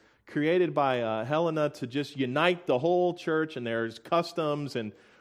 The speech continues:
we get, uh, Orthodox, the Orthodox Church from that, the Roman Catholic Church from that. And we've gone from the shadow of the sacrifices in the Old Testament to the real thing in Christ, and then we're back in the shadows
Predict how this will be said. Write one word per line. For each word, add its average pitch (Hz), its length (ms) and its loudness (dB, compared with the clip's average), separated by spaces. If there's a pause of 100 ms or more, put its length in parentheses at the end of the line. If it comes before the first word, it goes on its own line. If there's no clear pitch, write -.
we 135 160 2
get, 127 360 2
uh, 120 160 2
Orthodox, 123 840 -2
the 123 160 -2
Orthodox 113 480 0
Church 180 260 -2
from 156 220 -4
that, 143 220 -2
the 127 80 -4
Roman 110 280 -4
Catholic 107 440 -6
Church 165 280 -4
from 139 180 -8
that. 131 240 -4 (360)
And 139 140 -2
we've 139 180 -2
gone 214 300 4
from 131 300 -2
the 117 80 -4
shadow 156 720 2
of 117 120 -6
the 120 60 -10
sacrifices 127 720 -2
in 113 80 -4
the 110 120 -4
Old 120 220 0
Testament 104 520 -8 (440)
to 180 120 4
the 147 140 4
real 180 340 6
thing 202 420 -4
in 117 140 -6
Christ, 117 540 -2 (600)
and 120 140 -8
then 160 160 -2
we're 160 140 0
back 135 380 -4
in 143 100 -4
the 127 80 -6
shadows 117 640 -2